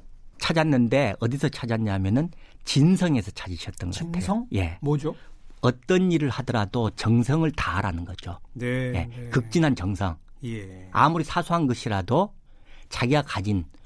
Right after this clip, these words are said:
Speaker 1: 모든 것을 다 바쳐서 하는
Speaker 2: 음.
Speaker 1: 그런 정성을 다하는 마음에서 길을 찾으셨던 것 같아요.
Speaker 2: 네.
Speaker 1: 그래서 이제 그 이후로는 아까 이제 말씀하셨던 대로 보는,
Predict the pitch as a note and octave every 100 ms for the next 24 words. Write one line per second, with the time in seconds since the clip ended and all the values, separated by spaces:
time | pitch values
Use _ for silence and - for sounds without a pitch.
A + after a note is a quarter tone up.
0 | - - A2 C#3+ D3+ D#3+ B2+ - E3 -
1 | - - - F#2+ - F#2+ - F2 F2 -
2 | - D3 C3+ B2 G2+ - - - A#2+ B2+
3 | D#3 D#3+ - - G#2 C#3+ C3+ F2+ F2+ F#2
4 | F#2 - C3 D3 - - - A#2 A2 -
5 | C3+ C#3 - - - F#2 F#2 - - F#2
6 | F2+ - A#2 A2 - - C3+ B2+ A2+ A2
7 | A2+ G#2+ G2+ G#2 G#2 F#2+ C#3+ F#3+ - -
8 | - - - - A2 G2 F#2 F#2+ - E2
9 | - - - F2+ F2 - - - - -
10 | - E2+ G2+ C#3+ - - - - - -
11 | - - - - - G#2+ A2+ D#3